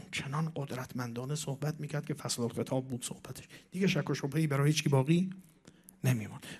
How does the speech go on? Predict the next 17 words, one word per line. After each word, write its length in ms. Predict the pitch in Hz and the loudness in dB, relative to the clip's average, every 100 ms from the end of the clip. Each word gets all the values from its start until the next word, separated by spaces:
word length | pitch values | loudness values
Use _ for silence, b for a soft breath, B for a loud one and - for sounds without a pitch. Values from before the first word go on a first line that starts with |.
| - | 6
«و 40 | |
اذا 380 | 127 147 139 127 | 8 10 10 6
تکلم 520 | - - 147 131 127 | 2 4 4 4 2
رأی 380 | 123 147 135 120 | 4 4 4 2
کالنور 520 | - 123 156 233 143 | 2 10 12 12 12
یخرج 380 | 165 185 151 131 | 10 8 4 0
من 220 | 127 127 | -2 2
بین 220 | 143 131 | 2 2
ثنایا.» 460 | 113 127 120 127 123 B B B | 0 0 -2 -2 -6 B B B
وقتی 240 | 190 190 175 | -8 -6 -4
صحبت 380 | - 147 139 143 | -2 -2 -2 -4
می‌کرد، 280 | 143 190 | -4 0
این 140 | 190 202 | 2 2
دندان‌ها 580 | 151 143 147 147 147 190 | 0 -4 -4 -6 0 4
می‌درخشید 680 | 202 190 190 180 - 151 | 4 6 4 4 0 -2
از 100 | 135 | 0
سپیدی 580 | - 123 127 120 107 - | 0 -2 -2 -2 -2 -4